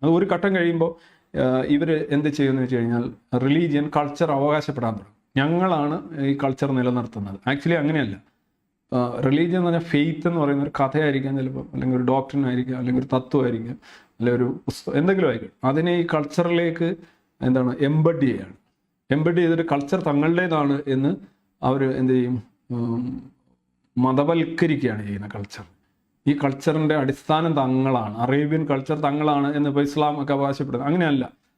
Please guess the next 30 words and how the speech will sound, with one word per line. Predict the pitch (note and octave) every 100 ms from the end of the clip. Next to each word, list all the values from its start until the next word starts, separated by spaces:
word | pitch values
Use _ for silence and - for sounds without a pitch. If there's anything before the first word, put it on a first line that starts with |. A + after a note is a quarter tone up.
| _
അറേ-, | - C#3 C#3+ - C#3+
ഇസ്ലാമിന് | C#3 D3 D3 D3
മുന്നേ | D3 C#3 C#3+
അറേബ്യൻ | D3+ C#3 C3+ C#3
കൾച്ചർ | C#3 A#2+ C3
ഉണ്ടായിരുന്നു. | B2 A#2 A2+ A#2 F3+ _ _ _ _
ഇസ്ലാമിന് | - C#3 C#3 C#3
മുന്നേ | B2+ C#3
ഉണ്ടായിരുന്ന | C#3 C3 C3 C#3
അറേബ്യൻ | B2+ B2+ C3+
കൾച്ചറിലെ | C#3 B2 C3 C3+
മിക്കവാറും | C#3 C3 C3+ C#3 D3+ D3+
കാര്യങ്ങളെല്ലാം | C#3 C3+ C3 B2+ B2
ഇസ്ലാമിലും | A#2+ B2+ B2 B2+ A2+
ഉണ്ട്. | G#2 G3+ - B2+
അപ്പോൾ | C#3+ D#3 - - - -
ഇസ്ലാം | C3 - F3+ F#3+ F#3+
എന്ന് | F3+
പറയുന്നത്, | E3+ E3+ E3 E3+ F3+ - - _
ഉം, | E3 C#3+ C#3+ C3+ C#3 C#3+
ഒരു | D3 C#3+ C#3+ - - _ C#3
അതിന് | D3+
ശേഷം | D3+ E3+ F#3+ F3+
വരുന്നൊരു | C#3+ C3 G#2
കാര്യമാണ്. | G2+ F#2 -
പക്ഷെ | - E3+
അങ്ങനെ | E3 G3+
ഒരു | F#3+
ഇംപ്രഷൻ | F#3 E3+ F3 E3+
അല്ല. | B2+ C3+